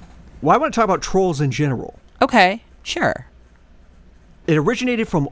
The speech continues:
Speaker 1: Old Norse,
Speaker 2: Awesome.
Speaker 1: troll, also known as Thurs or Thurs in Anglo-Saxon, in Anglo-Saxon,
Speaker 2: Oh, that's why they had trolls in Frozen.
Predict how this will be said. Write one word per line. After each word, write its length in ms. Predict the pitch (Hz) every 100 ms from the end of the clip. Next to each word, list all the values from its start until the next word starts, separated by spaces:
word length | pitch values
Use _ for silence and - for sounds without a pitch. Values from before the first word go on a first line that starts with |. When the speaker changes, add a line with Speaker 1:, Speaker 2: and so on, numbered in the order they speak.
| -
Speaker 1:
Old 300 | 185 262 196
Norse, 580 | 185 123 135 - - - - - -
Speaker 2:
Awesome. 300 | 101 101 -
Speaker 1:
troll, 440 | - 190 127 127 131 - - - - - 160 156
also 320 | 190 - 185
known 240 | 156 156
as 160 | 135 -
Thurs 640 | - - 185 185 175 139
or 140 | 151 120
Thurs 580 | - 226 175 160 - -
in 120 | 147
Anglo-Saxon, 800 | 135 147 127 120 165 135 - 113 - -
in 140 | 131 147
Anglo-Saxon, 880 | 143 131 - 202 208 - 107 127 - - - - -
Speaker 2:
Oh, 340 | 190 196 180
that's 480 | 143 - 175 180 -
why 140 | 160 143
they 120 | 135
had 160 | 123
trolls 340 | 117 - 127 113
in 100 | 110
Frozen. 800 | - 117 110 107 101 - -